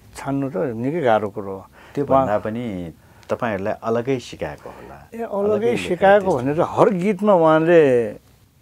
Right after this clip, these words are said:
Speaker 1: ती कुरो भन्नुहुन्छ कि यो गीतलाई यस्तो आवश्यक छ।
Speaker 2: हजुर।
Speaker 1: जस्तो अघि भने, "समर खेल्न शत्रु छैन,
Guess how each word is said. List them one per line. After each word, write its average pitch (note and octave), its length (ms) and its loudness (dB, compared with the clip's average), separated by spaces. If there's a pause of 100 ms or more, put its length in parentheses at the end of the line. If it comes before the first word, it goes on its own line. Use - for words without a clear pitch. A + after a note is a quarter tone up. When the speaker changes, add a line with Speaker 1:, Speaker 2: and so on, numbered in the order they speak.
(220)
Speaker 1:
ती G3+ 160 0
कुरो F#3 260 4
भन्नुहुन्छ B2 520 0
कि C3 400 -4
यो F3+ 120 6
गीतलाई B2+ 640 -4
यस्तो - 260 -8
आवश्यक A2 560 -8
छ। - 200 -10
Speaker 2:
हजुर। - 840 -18 (480)
Speaker 1:
जस्तो D3+ 280 -4
अघि C3 240 0
भने, A#2+ 400 -4 (340)
"समर D#3+ 520 4
खेल्न C#3 420 2
शत्रु C#3+ 560 -2
छैन, A#2+ 360 0